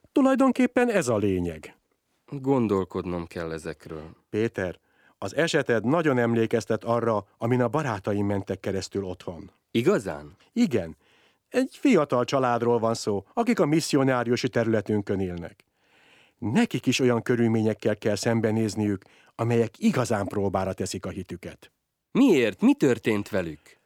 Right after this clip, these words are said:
Speaker 1: Néhány héttel ezelőtt Michaelt elbocsátották a munkahelyéről, amire egyáltalán nem számítottak. A feleségével, Rebekával együtt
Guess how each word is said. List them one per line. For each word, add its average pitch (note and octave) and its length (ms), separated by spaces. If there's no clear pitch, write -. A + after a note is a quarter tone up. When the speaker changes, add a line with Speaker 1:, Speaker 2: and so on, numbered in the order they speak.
Speaker 1:
Néhány D3+ 480
héttel C3+ 380
ezelőtt A#2+ 360
Michaelt C3 440
elbocsátották A2+ 880
a A2+ 60
munkahelyéről, G2+ 840
amire C3 320
egyáltalán A2+ 640
nem G2+ 140
számítottak. F#2 1000
A A#2+ 120
feleségével, B2 800
Rebekával A2+ 580
együtt G2+ 360